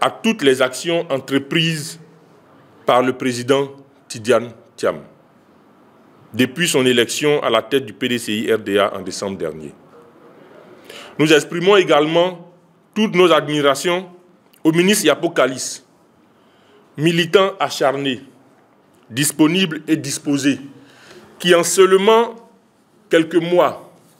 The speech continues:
après sa nomination a démontré par son travail que le président Thiam a fait le meilleur choix. Ainsi, nous rassurons le ministre Yapo Kalis,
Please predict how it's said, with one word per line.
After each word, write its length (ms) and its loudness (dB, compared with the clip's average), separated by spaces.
après 280 2
sa 160 0
nomination 800 -2
a 120 2
démontré 500 0
par 160 0
son 160 -8
travail 480 2
que 80 0
le 140 2
président 360 -2
Thiam 380 0
a 40 -10
fait 200 -2
le 100 -4
meilleur 240 -2
choix. 320 -4
Ainsi, 400 -2
nous 120 0
rassurons 500 2
le 120 -2
ministre 300 -6
Yapo 220 0
Kalis, 500 -2